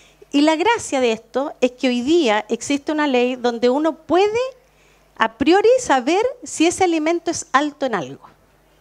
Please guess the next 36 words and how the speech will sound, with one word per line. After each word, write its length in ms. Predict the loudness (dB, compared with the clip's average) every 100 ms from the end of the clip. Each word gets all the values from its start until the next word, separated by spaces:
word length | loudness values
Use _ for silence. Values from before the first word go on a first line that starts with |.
| _ _ -20 -20 _
Y 100 | -4
como 280 | 0 2 4
eso 240 | 2 2 -2
es 60 |
parte 480 | -2 -2 -2 0 0
de 100 | 0
los 120 | 0
ingredientes, 760 | -4 -2 -2 0 -2 -2 -8 -8
parte 480 | _ 0 0 -2
de 80 | -2
lo 160 | -2 -4
que 80 | -2
puede 260 | 0 0
formar 600 | 0 -4 -4 -2 0 0
un 120 | 2
alimento, 800 | 0 2 0 -2 -4 -4 -6 -6 -14 _
¿cierto? 440 | 0 0 0 -6
Porque 200 | -6 -6
son 200 | -4 -2
nutrientes, 840 | -2 2 2 2 -2 -8 -8 -8 -16 _ _
solo 360 | -6 -2 0 0
que 120 | 0
va 120 | 0
a 40 | 0
variar, 460 | 0 2 2 0 -6
el 120 | -8
problema 360 | -6 -4 -2 0
es 60 |
la 140 | 0 0
dosis. 580 | 0 0 -4 -10 -10 -16 -20 -20 -12
Entonces, 520 | -6 -4 -2 0 0 0
hoy 200 | 0 2
día, 380 | 2 2 2
con 200 | -2 -4
esta 300 | -4 -2 0
ley, 420 | 2 2 2 -2